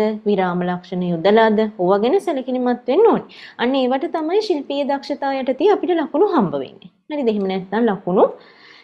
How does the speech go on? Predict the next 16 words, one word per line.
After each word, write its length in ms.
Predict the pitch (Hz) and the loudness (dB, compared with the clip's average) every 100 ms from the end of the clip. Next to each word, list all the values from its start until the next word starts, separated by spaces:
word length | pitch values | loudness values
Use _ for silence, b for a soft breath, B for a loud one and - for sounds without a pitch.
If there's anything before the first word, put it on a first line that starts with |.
| B | B
කැපෙනවා. 580 | - - - - - B B _ _ _ | 0 2 0 -4 -10 B B _ _ _
පැහැදිලි 400 | 247 262 262 269 262 | 2 4 2 4 2
අත් 220 | 247 254 | 2 0
අකුරු 280 | 247 247 247 | -2 0 0
ලියන්න 320 | 240 240 233 | 2 0 0
ඕනේ. 180 | 226 220 | 0 -2
ඒ 60 | |
කියන්නේ 240 | 226 226 226 | -2 -2 -2
මම 140 | 220 | -2
මේ 100 | 240 | 0
මුත්තු 340 | 233 214 - | 0 -2 -4
කැට 220 | 233 240 233 | -2 0 2
වගේ 320 | 233 226 254 | 0 0 -2
ලියන්න 300 | 247 240 240 | -2 -2 -4
කියලා 260 | 247 277 381 | -4 0 2
නෙවෙයි. 300 | 285 165 | 0 -2